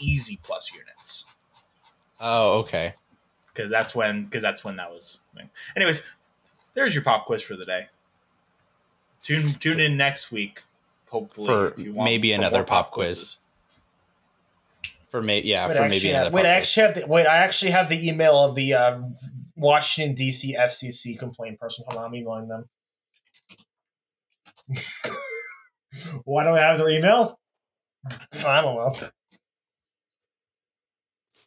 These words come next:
Speaker 3: Cool.
Speaker 1: Yeah, Cam, do you wanna continue on that subject?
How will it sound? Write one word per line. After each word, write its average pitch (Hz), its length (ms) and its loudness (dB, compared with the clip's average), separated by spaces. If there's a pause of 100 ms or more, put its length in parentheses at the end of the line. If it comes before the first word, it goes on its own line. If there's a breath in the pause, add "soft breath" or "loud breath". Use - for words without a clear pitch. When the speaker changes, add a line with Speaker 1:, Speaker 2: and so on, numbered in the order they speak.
(960)
Speaker 3:
Cool. 110 560 -10 (2500)
Speaker 1:
Yeah, 104 160 0
Cam, 123 200 0
do 110 60 -10
you 107 60 -4
wanna 107 140 -2
continue 113 340 -8
on 107 120 -4
that 98 120 -2
subject? 113 320 -4